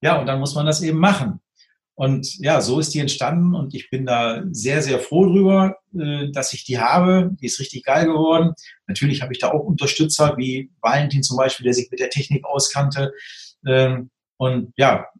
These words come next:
so ist die C D entstanden. Die kann man sich auch bei mir kostenlos runterladen, äh, auf meiner Website. Also einfach mal gucken gehen, einfach mal, äh, einloggen und dann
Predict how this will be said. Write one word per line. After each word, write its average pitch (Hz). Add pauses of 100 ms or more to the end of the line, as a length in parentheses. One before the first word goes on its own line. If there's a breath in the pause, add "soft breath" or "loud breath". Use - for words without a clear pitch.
so 123
ist 139
die 147
C -
D 131
entstanden. 156
Die 143
kann 147
man 147
sich -
auch 147
bei 127
mir 135
kostenlos 135
runterladen, 135
äh, 117
auf 117
meiner 117
Website. 160 (1040)
Also 117
einfach 127
mal 117
gucken -
gehen, 120
einfach 101
mal, 98 (460 soft breath)
äh, 104
einloggen 117
und 98
dann 98